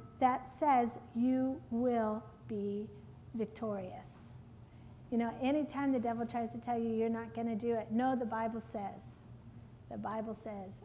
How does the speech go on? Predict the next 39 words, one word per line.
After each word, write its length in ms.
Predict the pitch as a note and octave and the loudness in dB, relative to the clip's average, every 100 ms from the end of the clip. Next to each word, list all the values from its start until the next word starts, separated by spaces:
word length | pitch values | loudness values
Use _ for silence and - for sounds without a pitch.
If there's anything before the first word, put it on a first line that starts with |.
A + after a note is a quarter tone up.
| - | -10
"I 400 | A3 G#3 G#3+ G#3+ - | -8 -6 -6 -8 -8
am 460 | A3 G#3+ G3+ G3 G3+ - | -4 -4 -4 -6 -8 -8
victorious." 840 | G3 G#3 - - G3+ F#3+ - - - - - - - | -4 -4 -4 -6 -6 -6 -8 -12 -16 -18 -16 -16 -6
It 60 | G#3 | -4
doesn't 240 | G3+ G#3+ | -2 -2
matter 300 | A3 A#3 C4 C4 | -2 -2 -2 0
what 280 | A#3+ A3+ | -2 -2
you're, 300 | B3 A#3 A3+ A3 - - - | 0 2 2 0 -6 -10 0
you're 140 | A#3 | 4
making 340 | A#3 A3 A#3+ A3+ | 6 4 2 4
me 120 | A3 | 2
think 300 | A3 A3 G#3+ | 2 -2 -2
right 220 | G#3+ G#3+ | -4 -4
now. 400 | G#3+ G#3+ G#3+ A3 - - - - | -4 -4 -6 -8 -10 -16 -18 -10
You 100 | F4+ | -2
know, 280 | F4+ E4+ D4+ - - - - - - - | 2 4 2 -2 -16 -18 -20 -20 -20 0
you 160 | D#4 G#4+ | 6 6
can 280 | G4+ D4 A#3 | 6 2 4
go 640 | C#4 C#4 C#4+ C4+ A#3+ A3+ - - - - - - C4 - | 6 10 10 10 8 4 -4 -14 -16 -18 -18 -16 -10 0
to 280 | D4 C4+ B3 - | 4 4 4 2
a 80 | C4 | 4
lot 300 | C4+ C#4 D4+ | 6 8 8
of 120 | C#4 | 8
different 420 | C#4 C4+ B3+ A#3 | 4 2 0 0
things, 540 | C#4 B3+ B3+ B3+ B3 - - - - - - - - - - - - - - - | 4 6 8 6 4 -6 -16 -18 -20 -20 -20 -20 -18 -18 -18 -18 -18 -18 -16 -4
uh, 160 | B3 B3 | -2 0
a 60 | C#4 | 6
lot 180 | D4+ E4 | 8 8
of 80 | C4+ | 6
different 340 | C#4 C4 B3+ | 2 -2 -4
places. 560 | - A#3+ A#3 - A#3 A3+ | -2 0 0 0 0 0
If 180 | B3 D#4+ | -2 2
you're, 260 | F#4 F#4 C#4 | 2 2 0
if 140 | C4 | 2
you're 200 | G4 A4 | 2 4
in 140 | C4+ | 4
business, 540 | A3+ A3+ A3+ B3 B3+ B3+ | 4 2 2 0 0 -2
you 180 | C#4 F4 | 2 2
can 340 | - D4 A#3+ | 4 4 4